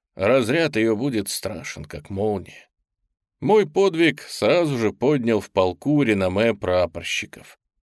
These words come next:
Всё-таки удача первой встречи с противником выпала на долю одного из них. А то уже про нас стали рассказывать такое. Является ординарец к командиру роты и говорит: "Командир полка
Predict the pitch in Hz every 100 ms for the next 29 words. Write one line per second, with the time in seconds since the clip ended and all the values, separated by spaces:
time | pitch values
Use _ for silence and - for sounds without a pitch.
0 | _ - - 190 196 - 151 135 185 196
1 | - - 196 175 135 113 151 170 156 127
2 | - 110 - 190 165 160 151 143 110 110
3 | 175 151 127 120 107 98 139 123 104 95
4 | 98 120 131 139 196 175 - - _ _
5 | _ - 117 147 156 143 147 147 143 139
6 | 139 120 135 135 113 - 104 120 - 127
7 | 117 117 104 101 90 135 180 190 139 87
8 | 73 _ _ _ _ _ - 196 131 220
9 | 226 - 175 151 101 110 147 208 202 165
10 | - 135 127 120 98 160 190 208 180 104
11 | 92 92 87 - _ - 117 226 143 76
12 | - _ _ _ _ _ 92 127 190 220
13 | 277 208 190 151 - 147 185 202